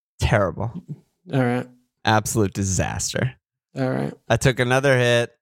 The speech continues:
Speaker 1: I'm on forty-one, but with the hit, I'm on thirty-seven.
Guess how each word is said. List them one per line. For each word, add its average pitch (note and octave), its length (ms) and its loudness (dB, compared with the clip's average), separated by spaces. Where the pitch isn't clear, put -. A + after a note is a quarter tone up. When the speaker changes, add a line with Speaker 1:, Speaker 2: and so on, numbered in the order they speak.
Speaker 1:
I'm A#2+ 120 0
on A2+ 160 2
forty-one, A2 500 2
but G#2+ 100 0
with G#2+ 140 -2
the G#2+ 120 0
hit, G#2+ 200 2
I'm G#2 160 2
on G#2 460 0
thirty-seven. G2+ 720 0